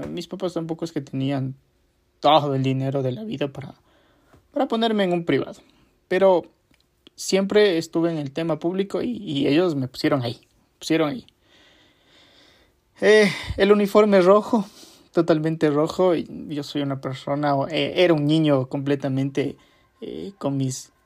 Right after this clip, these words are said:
cachetitos rojos. Eh, no soy el, no soy definitivamente alguien que, pero cuando le coge el sol, eh, rápidamente me comienzo a quemar y, y se me nota, se me nota, claro.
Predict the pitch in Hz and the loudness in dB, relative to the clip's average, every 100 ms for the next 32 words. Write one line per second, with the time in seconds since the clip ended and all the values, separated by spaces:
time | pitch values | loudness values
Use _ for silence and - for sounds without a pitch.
0 | _ - 131 143 135 147 156 143 131 147 | _ -6 -6 -6 -6 -4 0 0 2 0
1 | - 202 - - _ _ _ _ _ _ | 2 -2 -2 -16 _ _ _ _ _ _
2 | _ _ _ - 196 170 - 127 127 - | _ _ _ -18 -12 -10 -6 -6 -6 -12
3 | - _ _ _ _ _ _ _ 156 160 | -18 _ _ _ _ _ _ _ -4 -2
4 | 160 - 135 127 127 - - - - _ | 0 0 0 0 -4 -8 -16 -20 -20 _
5 | 143 143 - 156 143 135 135 139 143 151 | -4 -2 2 2 2 0 -2 -2 -2 -2
6 | 139 143 151 151 139 - - - 139 135 | 2 2 2 -2 -4 -8 -8 -4 -4 -2
7 | 151 143 135 180 165 - 202 139 151 _ | -2 -2 -2 0 0 2 2 2 -4 _
8 | _ _ _ - 156 165 247 - _ _ | _ _ _ -14 -12 -12 -16 -20 _ _
9 | _ _ _ 160 165 143 143 139 131 127 | _ _ _ -4 -2 -2 -2 -4 -6 -6
10 | 131 131 127 139 - - - - - - | -6 -8 -8 -12 -10 -6 -4 -6 -10 -12
11 | - 262 _ - 151 147 135 139 147 139 | -12 -16 _ -14 -10 -8 -4 -2 -2 -4
12 | - - _ - - - 147 - - - | -10 -16 _ -18 -14 -10 -10 -12 -14 -14
13 | - | -16